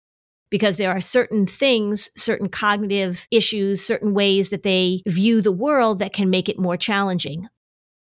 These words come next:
For example, it can be hard for certain kids on the spectrum to do the externalizing of the worry because they're very concrete and that doesn't compute with them.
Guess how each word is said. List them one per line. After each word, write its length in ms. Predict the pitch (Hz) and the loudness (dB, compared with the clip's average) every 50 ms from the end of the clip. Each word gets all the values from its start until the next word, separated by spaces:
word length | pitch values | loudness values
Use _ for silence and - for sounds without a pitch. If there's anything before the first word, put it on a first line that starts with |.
| _ _ _ _ _ _ | _ _ _ _ _ _
For 260 | - - - 247 226 | -4 0 2 4 4
example, 600 | 208 214 190 208 269 277 285 254 - 156 170 180 - _ _ _ _ | 2 2 0 0 2 0 0 0 -4 -6 -6 -8 -12 _ _ _ _
it 180 | - 208 - - | -2 -2 -2 -4
can 320 | - - 262 269 285 302 | -6 -2 -2 -2 0 0
be 140 | 302 311 302 | -2 -2 -2
hard 560 | 294 254 - 196 175 170 160 156 170 208 277 - _ _ _ _ _ _ _ | -2 -2 -2 -2 -2 -2 -4 -6 -6 -8 -10 -12 _ _ _ _ _ _ _
for 240 | - - 233 220 185 | -4 0 0 2 2
certain 340 | - - 233 214 - 208 202 | 2 2 0 0 0 -2 -2
kids 260 | - 226 214 196 - | 0 -2 -2 -2 -2
on 140 | 202 185 185 | -2 -2 -2
the 80 | 185 | -2
spectrum 540 | 180 - - 240 233 233 - - 185 185 185 | -4 -4 -4 -4 -4 -4 -6 -6 -6 -4 -4
to 120 | - - | -4 -6
do 200 | 196 170 214 208 | -4 -2 -2 -2
the 160 | 190 196 196 185 | 0 0 0 -2
externalizing 1200 | - - - - - - 254 262 285 311 311 269 220 175 165 160 165 160 - 175 143 156 165 185 - - | 0 -2 -2 -4 -2 0 0 0 0 0 2 2 2 2 0 0 -2 -2 -2 -4 -2 -2 -4 -4 -2 0
of 200 | 208 190 170 175 | 0 0 0 -2
the 80 | 196 170 | -4 0
worry 600 | 180 247 269 294 269 208 165 143 156 202 214 - _ _ _ _ _ _ _ | 2 2 2 2 0 -2 -4 -4 -6 -6 -8 -10 _ _ _ _ _ _ _
because 560 | - 226 - - 220 214 196 190 190 180 - - - | -2 -2 0 2 2 2 4 2 2 -2 -4 -6 -2
they're 200 | 190 226 214 196 | 2 2 2 2
very 360 | 175 208 226 233 233 226 233 | 2 2 2 2 2 0 0
concrete 800 | 226 - 226 185 185 180 175 - - - 208 269 208 202 - - - - | -2 -4 -2 -2 -2 -2 -4 -6 -4 -2 -2 -2 -2 -2 -4 -8 -4 0
and 160 | 214 202 190 | 2 2 4
that 220 | 190 185 185 190 | 4 2 0 0
doesn't 260 | - 214 202 214 180 - | -2 -4 -4 -4 -4 -4
compute 460 | - 196 180 - - 226 220 - - | -4 -6 -6 -2 -2 -2 -2 -2 -4
with 160 | 156 156 - | -8 -10 -8
them. 260 | - 143 123 - 87 | -8 -8 -8 -10 -12